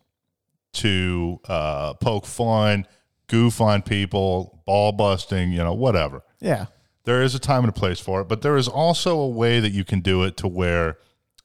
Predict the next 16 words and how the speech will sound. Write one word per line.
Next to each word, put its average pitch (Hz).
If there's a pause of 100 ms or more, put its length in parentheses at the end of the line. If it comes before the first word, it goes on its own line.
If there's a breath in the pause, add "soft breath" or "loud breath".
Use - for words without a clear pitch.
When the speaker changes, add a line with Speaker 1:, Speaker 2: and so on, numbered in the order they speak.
(120)
Speaker 1:
uh, 92
it 101
would 95
be 95
taken 98
in 87
a 85
derogatory 92
manner, 78 (480)
and 101
you're 98
coming 101
off 95
as 95
an 120
asshole. 131